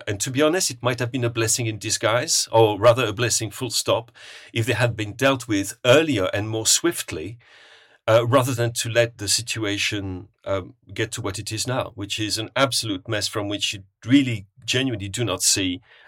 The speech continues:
how they're going to get out, uh, in any shape or form. And obviously, the coda to that, Max, I'll stop with this, is that should the Premier League decide, or the independent panel, by the way, that the Premier League is right upon to, uh,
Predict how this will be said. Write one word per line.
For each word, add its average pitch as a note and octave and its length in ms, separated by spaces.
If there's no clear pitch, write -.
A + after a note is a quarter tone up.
how A2 220
they're G2 120
going F#2+ 200
to G2 320
get F#2+ 200
out, F2+ 380
uh, F#2+ 180
in F#2+ 160
any F#2 420
shape - 280
or - 40
form. F2+ 360
And A#2+ 140
obviously, A#2 560
the A#2 200
coda C3 360
to G2 120
that, E2+ 260
Max, E2 280
I'll F2+ 140
stop A#2 260
with F2+ 160
this, F#2+ 240
is F#2 140
that F#2+ 240
should E3+ 320
the - 80
Premier A2+ 380
League G#2 380
decide, F#2+ 560
or F#2 160
the G2+ 140
independent G2 520
panel, F2 240
by E2+ 180
the F2 100
way, C2 260
that F2+ 200
the F#2 100
Premier A#2 440
League F#2+ 260
is G2 180
right A#2+ 240
upon F#2+ 380
to, F2+ 360
uh, F#2+ 180